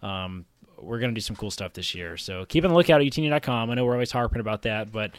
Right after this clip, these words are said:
um, we're in a really good place, and we're really excited to, to get some things going.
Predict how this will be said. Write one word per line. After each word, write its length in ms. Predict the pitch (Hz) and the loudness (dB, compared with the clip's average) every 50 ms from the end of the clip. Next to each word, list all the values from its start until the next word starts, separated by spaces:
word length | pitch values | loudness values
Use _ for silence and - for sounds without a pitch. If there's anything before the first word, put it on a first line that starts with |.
| - - - - - - - - | -20 -20 -20 -20 -20 -20 -20 -14
um, 480 | 101 104 104 101 104 104 104 104 104 95 - | -10 -8 -6 -6 -4 -4 -6 -6 -8 -6 -6
we're 100 | 107 117 | -6 -4
in 60 | 117 | -2
a 20 | |
really 160 | 117 117 113 | 0 0 0
good 140 | 110 107 95 | -2 -2 -4
place, 380 | - 127 123 135 151 151 - - | 0 2 2 2 2 2 0 -2
and 100 | 120 110 | -4 -4
we're 80 | 104 | -4
really 180 | 107 110 110 107 | -6 -6 -6 -6
excited 400 | 98 - 117 107 107 104 107 95 | -6 -6 -6 -6 -6 -6 -8 -8
to, 340 | - - 104 101 101 98 92 90 - - | -8 -6 -6 -4 -6 -6 -8 -12 -14 -12
to 80 | 117 | -10
get 160 | 98 113 101 | -8 -8 -8
some 120 | - 110 95 | -8 -8 -10
things 200 | 101 98 90 - | -10 -10 -10 -10
going. 300 | - 95 90 87 85 | -10 -10 -10 -10 -12